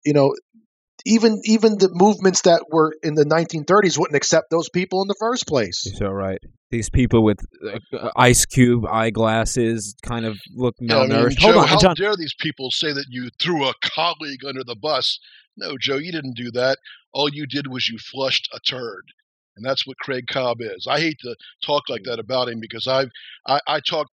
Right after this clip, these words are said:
Speaker 3: well of him a month ago, but then he started doing all this Nazi stuff and inviting these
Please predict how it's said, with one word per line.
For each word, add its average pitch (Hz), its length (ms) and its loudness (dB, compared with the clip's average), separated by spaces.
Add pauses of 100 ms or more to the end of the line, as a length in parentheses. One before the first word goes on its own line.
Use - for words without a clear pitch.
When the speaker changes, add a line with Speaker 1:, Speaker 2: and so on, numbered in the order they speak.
(140)
Speaker 3:
well 156 200 0
of 135 140 -2
him 120 180 -6
a 117 60 -8
month 151 300 -4
ago, 110 400 -10 (360)
but 127 140 -10
then 175 180 2
he 160 140 -2
started 147 380 -2
doing 151 200 -4
all 143 120 -2
this 135 180 -2
Nazi 147 480 -4
stuff 123 340 -6
and 120 80 -16
inviting 139 460 -4
these 127 300 -6